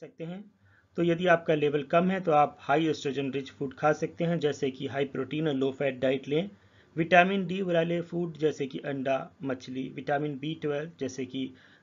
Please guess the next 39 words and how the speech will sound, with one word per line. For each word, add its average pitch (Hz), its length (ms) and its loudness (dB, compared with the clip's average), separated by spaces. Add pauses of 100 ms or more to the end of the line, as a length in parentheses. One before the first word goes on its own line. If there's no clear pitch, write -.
रेड 151 220 4
मीट 139 320 -4
या 135 60 0
चिकन 135 360 -4
वगैरह 127 280 0
ले 123 160 -2
सकते 131 340 -6
हैं। 160 340 -8
दूध, 156 400 -2
दही, 139 360 0 (380)
बादाम, 135 580 2 (440)
पल्सेस 196 580 2
दालों 139 320 4
में 160 160 2
जैसे 156 260 -2
कि 151 120 -6
बीन्स 147 460 -4
या 139 60 0
सोयाबीन्स। 135 680 -4 (340)
उसके 170 240 0
अलावा 131 520 4 (360)
बीज 156 220 0
जो 170 140 0
होते 165 220 0
हैं 165 80 2
सीड्स, 147 320 -4
जैसे 139 220 -2
फ्लैक्स 135 340 -2
सीड्स 143 320 -8
वगैरह 139 260 0
या - 260 -4
फ्रूट्स 180 420 -6
वगैरह, 135 260 2
एप्रिकॉट्स 135 640 -2
वगैरह 131 240 0
आप 127 200 -6
ले 127 100 -2
सकते 131 320 -6
हैं। 202 260 -4